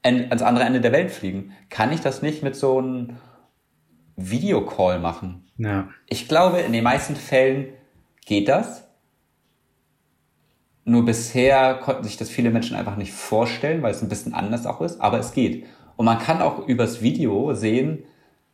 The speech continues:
Speaker 1: oder ein Feeling für kriegen, sagt der mir gegenüber jetzt das Richtige oder, oder lügt er mich an? Das
Speaker 2: Ja.
Speaker 1: sieht man auch in der Mimik.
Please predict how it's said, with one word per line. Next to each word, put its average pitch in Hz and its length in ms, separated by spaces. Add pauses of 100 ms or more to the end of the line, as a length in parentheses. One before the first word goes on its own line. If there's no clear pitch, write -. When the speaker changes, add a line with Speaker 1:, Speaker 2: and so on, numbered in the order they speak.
(180)
Speaker 1:
oder 107 180
ein 101 100
Feeling 170 440
für 107 220
kriegen, 113 760 (1160)
sagt 113 400
der 135 180
mir 117 200
gegenüber 110 300
jetzt 104 200
das - 160
Richtige 143 640
oder, 107 480
oder 101 480
lügt 101 200
er 107 80
mich 98 220
an? - 300 (140)
Das - 120
Speaker 2:
Ja. - 140
Speaker 1:
sieht - 100
man 123 120
auch 120 260
in 113 100
der 107 120
Mimik. 101 440